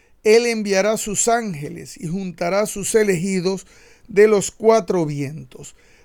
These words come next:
desde el extremo de la tierra hasta el extremo del cielo". Así que esta semana hemos tenido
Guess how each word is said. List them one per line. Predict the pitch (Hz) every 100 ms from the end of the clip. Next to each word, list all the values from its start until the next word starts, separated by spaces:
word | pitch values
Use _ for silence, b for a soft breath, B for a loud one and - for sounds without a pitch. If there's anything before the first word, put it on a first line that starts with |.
| _
desde | 185 165 165
el |
extremo | 151 - - 208 233 220
de | 214
la | 202 160
tierra | 170 180 180 160 170 170 b b b -
hasta | 151 - 147
el |
extremo | 139 - - 165 165 156 147 - _ -
del | 147 151 131
cielo". | - 147 143 - - b b b b b b -
Así | 196 302 240
que | 240 240 233 _ _ _ _ -
esta | 170 226
semana | 214 220 214 226 202 202 -
hemos | 170 175 175
tenido | 185 175 190 196 196